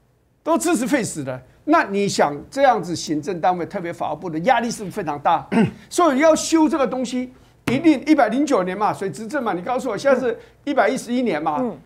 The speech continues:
Speaker 1: 才没多久的时候嘛，
Speaker 2: 嗯。
Speaker 1: 所以这个一定是政治的氛围，迫使法务部不能不修。
Speaker 2: 嗯。嗯。
Speaker 1: 啊，最后就修成这样一个结果出来嘛。
Speaker 2: 嗯。
Speaker 1: 啊，对不对？所以要，要怪的话是政治的问题，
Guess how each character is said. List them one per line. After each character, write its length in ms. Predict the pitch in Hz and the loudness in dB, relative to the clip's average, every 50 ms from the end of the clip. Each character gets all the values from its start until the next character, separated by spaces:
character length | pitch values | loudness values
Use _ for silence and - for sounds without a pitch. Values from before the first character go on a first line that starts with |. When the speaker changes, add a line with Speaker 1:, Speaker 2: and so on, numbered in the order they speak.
| _ _ _ _ | _ _ _ _
Speaker 1:
才 240 | _ - - 214 214 | _ -4 -2 0 0
没 120 | 226 262 | 2 0
多 160 | 285 311 302 302 | 2 2 2 2
久 200 | 208 220 175 185 | 0 -2 -4 -4
的 40 | |
时 160 | 196 190 190 220 | -6 -4 -2 0
候 140 | 240 233 | 0 0
嘛， 200 | 202 165 151 139 240 | 0 -2 -4 -4 -4
Speaker 2:
嗯。 160 | 240 208 175 165 - _ _ _ _ | -6 -8 -8 -12 -18 _ _ _ _
Speaker 1:
所 160 | - 320 339 | -2 0 0
以 80 | 285 185 - | 0 -2 -6
这 160 | - - 359 | -2 -2 2
个 160 | 330 311 247 - - - | 2 2 0 0 -2 -6
一 200 | 180 175 185 226 | -6 -6 -6 -6
定 260 | - - 254 240 226 | -8 -8 -10 -10 -10
是 220 | 180 - 220 214 175 - | -12 -14 -14 -14 -14 -10
政 240 | - 285 269 240 208 | -8 -6 -6 -6 -6
治 160 | 175 202 202 | -8 -8 -6
的 120 | 170 170 | -6 -6
氛 400 | 151 - - - 202 196 208 202 | -6 -8 -6 -6 -6 -6 -6 -6
围， 260 | 160 147 - 156 156 - - _ _ _ _ _ _ _ | -8 -8 -8 -10 -12 -14 -18 _ _ _ _ _ _ _
迫 240 | - - 294 247 | 2 4 4 4
使 260 | 214 - - - 208 214 | 2 0 -4 -8 -8 -8
法 300 | - - 196 160 147 151 | -4 0 0 2 2 0
务 80 | 185 | -2
部 180 | 185 170 214 190 | -4 -8 -10 -10
不 220 | 226 226 214 214 | -8 -6 -4 -4
能 160 | 165 151 135 | -4 -4 -6
不 100 | 131 131 | -6 -8
修。 380 | 175 - - - - 160 160 160 160 - - | -8 -8 -8 -8 -6 -6 -6 -6 -8 -12 -12
Speaker 2:
嗯。 160 | 214 208 180 | -10 -10 -10
嗯。 80 | 139 - _ _ _ | -12 -16 _ _ _
Speaker 1:
啊， 240 | - 151 143 131 131 - - _ _ | -2 0 0 0 -2 -8 -14 _ _
最 140 | - 302 | 2 4
后 80 | 302 269 | 4 4
就 140 | 190 240 247 | 2 0 -4
修 200 | - - 240 220 | -4 -4 -6 -4
成 160 | - 160 135 | -6 -6 -6
这 80 | 127 170 | -6 -6
样 140 | 160 160 | -6 -6
一 20 | 156 | -6
个 80 | 151 147 - - _ | -8 -10 -12 -18 _
结 160 | - - 151 151 | -10 -8 -8 -8
果 120 | 143 135 | -8 -12
出 200 | 127 - 139 143 | -16 -16 -16 -16
来 60 | - | -16
嘛。 180 | - - 160 170 | -16 -16 -12 -8
Speaker 2:
嗯。 260 | 233 220 190 160 147 160 _ _ | -8 -8 -8 -10 -14 -18 _ _
Speaker 1:
啊， 140 | _ - - | _ -14 -10
对 120 | 143 185 | -8 -6
不 60 | 165 160 | -6 -4
对？ 100 | 151 147 - - - _ | -6 -8 -10 -18 -14 _
所 180 | - 349 330 | 0 0 4
以 40 | 294 | 4
要， 220 | 311 302 277 - | 4 4 4 4
要 160 | - 302 294 - | 2 2 2 2
怪 300 | - - 294 269 220 196 | 2 2 4 4 4 4
的 80 | 185 | 2
话 100 | 185 170 | 0 -2
是 140 | 143 - 180 - | -2 -4 -10 -12
政 300 | - - 240 196 156 151 | -6 -4 -4 -2 -2 -6
治 220 | 135 - 165 151 | -8 -10 -12 -12
的 100 | 135 139 127 | -10 -10 -10
问 220 | 139 151 139 147 | -10 -12 -12 -14
题， 160 | 135 - - | -16 -18 -20